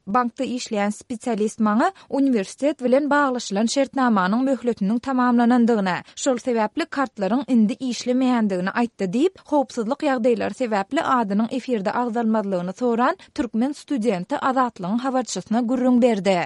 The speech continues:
Studentler özleriniň okuwy tamamlansa-da, diplomlary dolu taýýar bolýança ýene bir näçe ay okuw tamamlan ýurtlarynda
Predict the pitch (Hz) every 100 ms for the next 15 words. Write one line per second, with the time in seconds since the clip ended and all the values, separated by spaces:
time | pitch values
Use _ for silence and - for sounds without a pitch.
0 | - - - 294 285 285 302 359 - 302
1 | 269 247 247 320 294 - 262 - 294 277
2 | 254 226 208 - 269 349 240 277 269 277
3 | 240 208 190 233 294 339 - 269 247 208
4 | 208 196 196 196 214 311 262 294 311 277
5 | 311 302 285 240 - 247 311 277 - 233
6 | 254 - 277 247 185 196 240 269 269 -
7 | 240 185 185